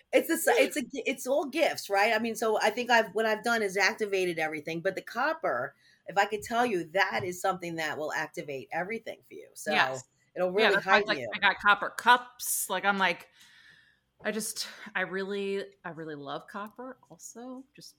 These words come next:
Speaker 2: in general. I don't
Speaker 1: Love
Speaker 2: do
Speaker 1: it.
Speaker 2: anything silver or anything like that. It's like copper or gold is all I ever really wear.
Speaker 1: Yeah.
Speaker 2: Um, but yeah, no, it's just, I got, I've, like, leaned in a lot this past week, like, building up a,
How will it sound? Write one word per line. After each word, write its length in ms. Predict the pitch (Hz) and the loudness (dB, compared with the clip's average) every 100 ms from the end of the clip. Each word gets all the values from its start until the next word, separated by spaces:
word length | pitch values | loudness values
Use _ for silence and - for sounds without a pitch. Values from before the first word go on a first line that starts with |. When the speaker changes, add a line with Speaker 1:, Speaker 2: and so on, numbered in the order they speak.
| _ | _
Speaker 2:
in 180 | 160 151 | -16 -14
general. 540 | 151 156 190 226 233 - _ _ _ - | -14 -14 -12 -12 -12 -18 _ _ _ -14
I 60 | 156 | 0
don't 80 | 196 | 4
Speaker 1:
Love 160 | 202 | 6
Speaker 2:
do 60 | 160 | 4
Speaker 1:
it. 60 | |
Speaker 2:
anything 440 | 156 160 170 190 180 | -6 -10 -14 -12 -12
silver 600 | - 175 175 175 185 180 | -8 -6 -6 -6 -4 -4
or 80 | 156 | -6
anything 360 | 160 175 190 | -10 -12 -14
like 180 | 190 190 | -12 -10
that. 160 | 196 190 | -8 -8
It's 60 | 185 | -8
like 140 | - | -12
copper 400 | - 160 - 175 | -8 -8 -6 -10
or 60 | 151 | -8
gold 420 | 160 160 170 180 | -10 -8 -8 -10
is 220 | 151 - - | -14 -16 -12
all 180 | 160 151 | -8 -6
I 80 | 156 | -8
ever 200 | 156 160 | -8 -10
really 240 | 160 156 | -10 -12
wear. 460 | 151 151 151 165 185 _ _ _ _ | -10 -8 -6 -6 -8 _ _ _ _
Speaker 1:
Yeah. 420 | - 208 180 143 | -2 2 2 0
Speaker 2:
Um, 40 | 151 - - _ _ _ _ _ _ _ | -8 -12 -18 _ _ _ _ _ _ _
but 120 | - 214 | -2 2
yeah, 100 | 202 | 4
no, 140 | 185 | 2
it's 100 | 180 | 2
just, 160 | 233 226 | 0 4
I 60 | 220 | 6
got, 140 | 233 233 220 | 8 6 10
I've, 160 | 220 220 | 8 10
like, 140 | 214 | 6
leaned 340 | 214 233 233 208 | 6 6 8 6
in 260 | 202 202 | 6 6
a 100 | 196 | 6
lot 380 | 208 226 226 240 190 | 6 6 6 2 0
this 160 | 185 185 | -2 -4
past 440 | - 180 170 - | 2 4 4 -2
week, 460 | 180 180 151 - - | -4 -2 -4 -10 -6
like, 340 | 170 147 143 | -6 -6 -2
building 440 | 160 196 190 185 170 | 2 2 2 0 0
up 200 | 165 - | 0 0
a, 500 | 170 156 156 156 | 0 0 0 -4